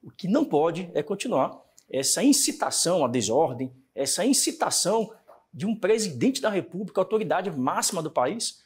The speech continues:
ao permitir que um líder invasor de terra, terrorista, participe de uma comitiva internacional, ele está avalizando, ele está dizendo, "Olhe, tudo que vocês estão fazendo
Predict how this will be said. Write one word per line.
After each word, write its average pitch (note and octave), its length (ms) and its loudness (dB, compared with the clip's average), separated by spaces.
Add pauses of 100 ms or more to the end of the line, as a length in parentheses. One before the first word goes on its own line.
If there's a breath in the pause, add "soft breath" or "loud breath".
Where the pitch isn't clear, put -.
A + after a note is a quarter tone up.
(100)
ao C3+ 200 -2
permitir A3 540 0
que - 200 -6
um G3+ 100 4
líder E3 640 2 (140)
invasor F#3 540 2
de G#3 100 -4
terra, B2 340 -2
terrorista, F3+ 760 0 (300 soft breath)
participe - 560 -2
de E3 80 -6
uma D3+ 60 -6
comitiva G#3+ 640 -4 (140)
internacional, E3 920 0 (180)
ele F3 140 -6
está G3 240 -2
avalizando, G3 680 -2
ele E3 60 -2
está F3 200 -2
dizendo, C#3 300 2
"Olhe, C#4+ 260 2 (580)
tudo - 180 2
que - 80 -10
vocês A3 140 2
estão A#3 140 -2
fazendo F#3+ 480 -2